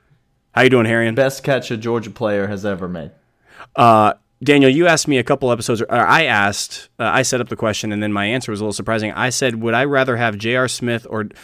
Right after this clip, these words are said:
Speaker 1: Harrion go down with a season-ending injury?" And I said, "J R, I love you, but Harrion needs to play on the field. This is why." The, the dude just cares about it more.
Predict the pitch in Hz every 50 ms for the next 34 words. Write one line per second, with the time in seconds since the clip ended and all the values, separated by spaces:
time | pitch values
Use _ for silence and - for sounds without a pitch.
0 | - - - _ - - 131 123 120 117 110 107 101 107 104 107 104 104 101 104
1 | 95 - - 123 110 113 107 107 78 110 107 107 107 - - 123 123 117 107 104
2 | 101 80 80 107 87 87 110 135 131 120 - - 117 110 104 98 101 - _ _
3 | _ _ _ _ _ _ _ _ _ _ - 120 107 120 127 123 117 117 110 107
4 | 104 101 107 110 101 107 98 87 101 87 - _ _ _ _ _ - 113 - 127
5 | 127 120 117 113 110 107 104 95 - 101 - - 113 107 101 98 95 90 - -
6 | 117 107 95 85 85 90 92 98 101 113 127 123 - - 120 104 87 90 85 85
7 | 85 82 82 80 - _ _ _ _ _ _ _ _ _ _ _ _ _ _ -
8 | 123 127 147 - - - 131 - _ - 147 139 123 117 147 160 185 190 151 131
9 | 131 117 104 - - _ - - 131 123 117 101 98 85 95 92 90 85 62 -
10 | 92 80 69 82 -